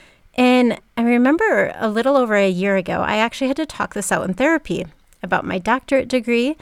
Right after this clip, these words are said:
and also about running my entrepreneurial business. And I told my therapist <laughs> over a year ago, I said, "I really want to study for my doctorate, but I also really want to keep running these webinars and doing this business and helping women.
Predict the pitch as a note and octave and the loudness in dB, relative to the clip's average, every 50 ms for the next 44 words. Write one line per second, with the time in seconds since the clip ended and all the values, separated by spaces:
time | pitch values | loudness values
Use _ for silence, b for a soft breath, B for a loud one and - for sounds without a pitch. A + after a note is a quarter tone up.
0 | B B B B B B - - C4+ D4 D4+ - F4 E4 E4+ D#4+ - - A3 G#3 | B B B B B B -2 0 2 2 2 2 0 2 2 2 2 2 0 0
1 | G3+ G3+ G3+ G3+ G3 F#3+ - - F#3 F3+ F3+ G3+ F#3+ - F#3+ F3+ F3+ F3 F3+ F3+ | 0 0 0 -2 -2 -2 -2 -2 -4 -4 -4 -4 -4 -4 -2 -2 -2 -2 -4 -4
2 | F3+ F3+ - - C#4 B3+ - F#3+ - - - - - b b b b b b b | -4 -4 0 2 2 2 2 -2 -6 -6 -8 -12 -14 b b b b b b b
3 | b - B3 C4 C#4 - - E4 E4 F4 F4+ E4 - _ - A#3 B3 C4 B3 - | b 0 2 2 2 2 0 2 2 2 2 0 -2 _ 0 0 0 0 0 -2
4 | G3 F3+ - - G#3 G3+ G#3 B3 B3+ A#3+ G#3+ A3 B3 A#3+ A#3 F#3+ - - - - | -2 -2 0 0 0 0 2 4 6 6 6 6 4 4 2 2 0 -2 -2 -4
5 | - G3+ - - A3+ - F3+ - B3+ C4 C#4 D4 D#4 D#4+ D#4+ E4 D#4 C#4 B3+ B3 | -6 -10 -12 -12 -10 -8 -8 -8 -8 -6 -4 -2 0 0 0 2 2 2 2 0
6 | A#3+ - - - - A#3 C4 B3 A3+ - A3 G#3+ G#3 G#3 G#3 - C#4+ D#4+ A#3+ - | 0 -2 -6 -6 -6 -4 -4 -6 -6 -4 -4 -2 -2 -2 -2 0 0 0 0 0
7 | - - - - - - - - b b b b b b b b b _ _ _ | -2 -4 -2 -2 -2 -2 -6 -8 b b b b b b b b b _ _ _
8 | _ - A#3+ C4 C#4 - C#4+ D4 D#4+ - - G#4 G#4 F4+ C4 A3+ B3 B3 C4+ C#4 | _ -2 0 2 2 2 2 0 0 0 0 0 0 0 0 0 2 2 2 2
9 | C#4 C4 B3 A#3 A3+ - - - C#4 - - G#3+ G#3 G#3+ A#3 B3 B3+ B3 B3 A#3 | 2 2 0 0 -2 -4 -6 -8 -8 -8 -6 -4 -2 0 2 2 4 2 2 0
10 | G#3+ - A3 A3 B3 C4 G#3+ F#3+ F3+ F3 F3 F#3+ F#3+ F#3+ F3+ F3+ - A3 A#3 C4+ | 0 -2 -2 0 0 0 0 0 0 0 0 0 0 0 -2 -2 -4 -2 0 2
11 | C4+ B3+ A#3+ A3+ - - - A#3 C4+ C#4+ - G#3 G3 F3+ F3 F3 - F#3+ F#3+ F3+ | 2 2 2 0 -2 -4 -2 -2 -2 0 -2 -2 -2 -2 -2 -4 -4 -4 -6 -6
12 | - - A#3+ B3 B3 - A#3 A3 G#3 G3+ A3 C4+ C4 F#3+ - - - | -4 -2 -2 -2 0 0 0 0 0 0 2 2 0 0 -2 -4 -10